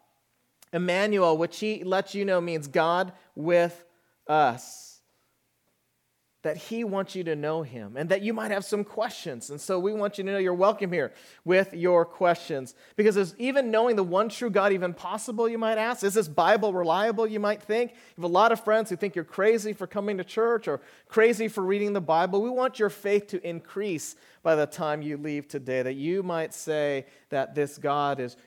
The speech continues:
is real, that you might believe that his word is true and reliable,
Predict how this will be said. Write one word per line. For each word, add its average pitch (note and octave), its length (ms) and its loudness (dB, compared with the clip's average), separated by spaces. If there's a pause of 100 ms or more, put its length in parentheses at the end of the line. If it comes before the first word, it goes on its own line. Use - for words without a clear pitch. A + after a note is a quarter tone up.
is C3 180 -6
real, C#3+ 480 -2
that B2 140 -4
you E3 180 -6
might D#3 260 -6
believe C#3 360 -6
that B2 180 -6
his C3+ 220 -8
word B2+ 400 -4
is A2+ 200 -12
true C#3+ 380 -8
and A#2+ 100 -8
reliable, A#2 720 -4